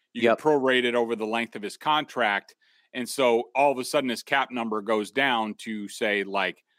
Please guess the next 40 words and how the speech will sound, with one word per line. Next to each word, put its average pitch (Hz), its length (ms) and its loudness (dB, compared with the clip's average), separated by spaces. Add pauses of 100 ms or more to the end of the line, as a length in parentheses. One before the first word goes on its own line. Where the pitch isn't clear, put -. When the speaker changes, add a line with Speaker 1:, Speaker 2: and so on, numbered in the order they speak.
(200)
Speaker 1:
you 113 100 -6
know, 98 100 -2
ten 143 280 -4
million 98 260 -6
dollars 80 320 -8
or 110 80 -6
less 123 260 -2
than 101 140 -10
that. 85 260 -8
So 117 160 -6
you 123 160 -6
can 123 140 -10
pick - 220 -10
up 131 180 -4
money 120 260 -8
there. 117 300 -4 (500)
I 185 120 4
don't 240 120 2
know 226 140 4
if - 80 -2
I'm 170 120 0
crazy 180 420 0
about 180 280 0
that, 160 200 -2
Nick, 165 340 -4 (320)
considering 180 440 4
the 170 60 4
way 165 180 6
he 160 140 2
finished 160 460 -2
the 139 120 -6
year. 156 320 0
How 156 160 2
can 175 220 -4
you 175 140 -2
be 160 180 -4
sure, 170 400 2
like, 120 240 0
"Okay, 123 340 2
well, 120 380 2